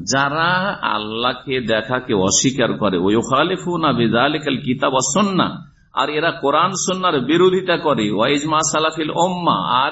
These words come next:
এই উম্মতের সালাফে সাহাবায়ে কেরাম, তাবেঈন, তাবা তাবেঈনের যুগে কোনো ইখতিলাফ ছিল না। এই যুগের, হ্যাঁ, মুসলিমদের ইজমার কি করে?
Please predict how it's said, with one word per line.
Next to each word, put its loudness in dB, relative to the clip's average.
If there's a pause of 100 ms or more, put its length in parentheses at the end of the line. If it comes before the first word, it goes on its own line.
এই -4
উম্মতের -4
সালাফে -2
সাহাবায়ে -2
কেরাম, -2 (120)
তাবেঈন, -2
তাবা 0 (100)
তাবেঈনের -2
যুগে -4
কোনো 0
ইখতিলাফ -2
ছিল -2
না। -10 (680)
এই 2
যুগের, 4 (220)
হ্যাঁ, 2 (480)
মুসলিমদের 2 (180)
ইজমার 2 (300)
কি -2
করে? 2